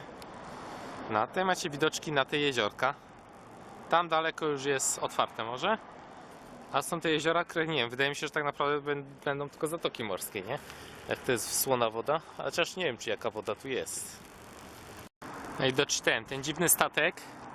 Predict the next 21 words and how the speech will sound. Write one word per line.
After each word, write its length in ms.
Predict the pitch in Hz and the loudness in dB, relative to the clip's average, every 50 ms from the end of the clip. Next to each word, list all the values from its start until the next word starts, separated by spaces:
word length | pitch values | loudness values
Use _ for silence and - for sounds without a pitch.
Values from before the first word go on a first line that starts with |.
| - - - - - - - - - - - | -12 -12 -12 -12 -12 -10 -10 -10 -10 -6 2
to 280 | - 156 143 143 147 - - | 4 6 6 6 2 2 2
on 300 | 156 147 156 160 160 170 | 4 4 4 4 2 0
odpompowuje 680 | - 151 - - - 160 156 - 160 143 139 156 165 151 | -2 -2 -2 2 2 2 4 4 2 2 4 4 4 4
piasek 420 | - - 160 143 - 131 101 - | 6 6 4 4 2 -4 -6 -6
z 60 | 101 98 | -10 -8
dna. 240 | 101 110 104 98 - - - - - - - - - - - - - - - - - - - | 0 2 2 2 2 -4 -12 -16 -18 -16 -16 -16 -14 -14 -14 -14 -14 -12 -12 -12 -12 0 0
Bo 80 | 143 151 | 2 4
generalnie, 680 | 156 170 165 160 165 175 170 165 165 165 175 190 208 - - - - - - - - - - - - - - - - - - - - - - 135 | 4 4 4 6 4 4 4 2 2 2 2 2 2 0 -4 -12 -16 -16 -16 -16 -16 -16 -14 -14 -14 -14 -14 -12 -12 -12 -12 -12 -12 -10 -6 -2
e, 540 | 131 131 127 135 135 139 139 143 143 143 139 - - - | 0 2 4 4 6 6 6 6 4 2 2 -2 -4 2
to, 380 | - 180 180 185 180 180 180 - - 156 151 151 151 151 151 151 156 | 4 6 6 6 6 4 4 2 0 -2 0 2 2 4 4 4 2
e, 40 | 151 - | 2 0
przejście 600 | - - - - 180 175 170 - - - 190 180 | -4 -2 4 6 6 6 6 4 2 4 4 6
jest 200 | 165 165 - - | 6 6 4 2
sztuczne. 440 | - - 135 - - - - 120 117 - - - - - - - - - - - - - - - - - - - - - - 143 | 0 0 0 0 0 2 2 2 2 0 -4 -10 -10 -10 -8 -8 -8 -8 -6 -6 -6 -6 -6 -6 -6 -6 -8 -8 -6 -4 -2 0
Zostało 440 | 143 143 - 165 165 170 170 165 | 0 4 4 4 4 4 2 0
zrobione 460 | 151 143 160 160 151 160 160 160 160 147 | 0 0 0 0 2 2 2 2 2 0
w 40 | |
tysiąc 360 | - - 156 - - 160 147 151 | 0 -4 -2 2 2 2 2 2
osiemset 420 | 143 - - 156 - - 151 156 | 0 0 -2 -2 -2 -4 0 0
osiemdziesiątym 600 | 143 - - 160 147 - - 151 143 - 156 139 | 0 0 0 -2 -2 0 0 0 2 2 0 2
roku. 340 | 131 127 120 - 180 185 202 | 2 2 2 2 0 0 0